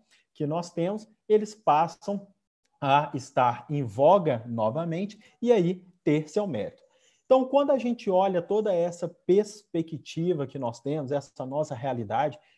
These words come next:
e principalmente quando nós associamos com a produção animal, nós temos que a única certeza é a incerteza. Então, que hoje é desenvolver novas habilidades para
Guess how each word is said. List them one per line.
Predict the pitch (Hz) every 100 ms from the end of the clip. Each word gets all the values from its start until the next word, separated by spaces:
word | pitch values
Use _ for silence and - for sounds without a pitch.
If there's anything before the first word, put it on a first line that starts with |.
| -
e | 160
principalmente | - - 254 277 - 196 220 202 175 147 156 143 -
quando | 156 156 139
nós | 143 135 -
associamos | 160 - 165 - 139 147 175 156
com | 175
a | 185
produção | 185 180 170 165 127 117 - _ _ _
animal, | 165 196 226 190 208 214 - _ -
nós | 233 233
temos | - 208 214 -
que | 190 214 214
a | 190
única | 185 214 240 247 -
certeza | 226 233 165 _ 160 156 180 196 220 - _ -
é | 156 165 - -
a | 143 156 -
incerteza. | 165 - 202 202 120 101 95 - _ _ _ _ _ _ _ _ _ _ _ -
Então, | 247 240
que | 220 240 -
hoje | 180 226 185
é | 170
desenvolver | 185 196 196 190 160 143 131
novas | 160 202 254 269 269 220 208
habilidades | 165 147 147 170 160 165 220 - - _ _ _
para | 214 202 214 214 -